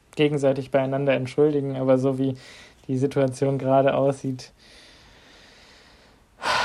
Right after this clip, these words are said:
ich habe auch schon gelesen, er, er könnte ein Sit-out sein, ein Corona-Opt-out aus der zweitausendeinundzwanzig Saison.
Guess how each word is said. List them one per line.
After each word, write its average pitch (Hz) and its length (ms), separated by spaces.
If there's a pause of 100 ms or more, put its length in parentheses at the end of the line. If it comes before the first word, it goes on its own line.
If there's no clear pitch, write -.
(1400)
ich 143 140
habe 185 120
auch 156 80
schon 156 220
gelesen, 156 420
er, 147 280
er 151 100
könnte 165 320
ein 147 80
Sit-out 139 560
sein, 135 340
ein 131 40
Corona-Opt-out 139 1200
aus 131 200
der 135 180
zweitausendeinundzwanzig 135 1160
Saison. 131 380